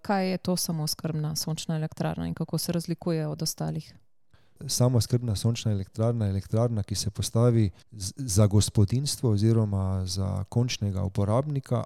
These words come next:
Speaker 2: ali za malega poslovnega uporabnika, ki ima priključno moč do triinštirideset kilovatov oziroma po domače tri krat triinšestdeset amperov glavnih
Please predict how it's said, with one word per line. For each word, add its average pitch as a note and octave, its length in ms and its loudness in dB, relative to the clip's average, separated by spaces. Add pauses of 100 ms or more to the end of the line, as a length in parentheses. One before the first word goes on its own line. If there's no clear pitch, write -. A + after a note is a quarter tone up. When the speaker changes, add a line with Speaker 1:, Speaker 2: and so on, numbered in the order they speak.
Speaker 2:
ali B2 300 0
za A2 120 2
malega A2 380 0
poslovnega G2+ 840 -2 (160)
uporabnika, G#2 720 -2
ki - 200 -6
ima G#2+ 260 -2
priključno G#2+ 500 -4
moč G#2 260 -2
do G#2+ 140 0
triinštirideset G2+ 920 -4
kilovatov G2 600 -2 (600)
oziroma G2 340 -2
po - 140 -4
domače G2 400 -2
tri G2+ 200 -4
krat - 260 -6
triinšestdeset G2 680 -4
amperov G2 380 -2
glavnih F#2+ 560 -6